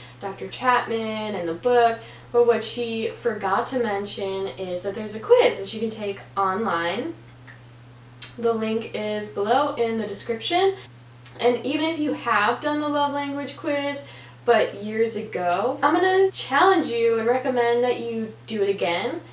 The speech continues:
because as you grow and evolve as a human being, your love languages change. Mine has actually changed, um, two times.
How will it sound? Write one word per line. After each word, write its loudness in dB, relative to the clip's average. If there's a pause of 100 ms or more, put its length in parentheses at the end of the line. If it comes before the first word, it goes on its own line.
(300)
because 0
as 4
you 0
grow 0
and 2
evolve 0 (100)
as 0
a 0
human -2
being, -2 (380)
your 6
love 4
languages -4
change. -8 (300)
Mine 2
has 0
actually -2
changed, -6
um, -4 (1160)
two 0
times. -6